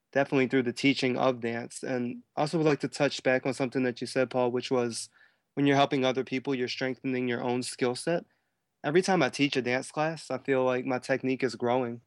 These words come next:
You know, I point my foot a little bit harder, I stretch my leg a little bit higher. It's,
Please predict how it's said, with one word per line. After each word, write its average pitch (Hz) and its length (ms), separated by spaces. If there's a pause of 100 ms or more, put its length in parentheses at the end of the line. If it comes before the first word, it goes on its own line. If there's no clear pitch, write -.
(200)
You 135 100
know, 131 140
I 127 100
point 135 240
my 127 100
foot 139 220
a 131 40
little 127 280
bit 127 280 (460)
harder, 120 420
I 120 200 (360)
stretch - 320
my 135 100
leg 127 220
a 131 60
little 127 220
bit 123 140
higher. 127 420
It's, - 240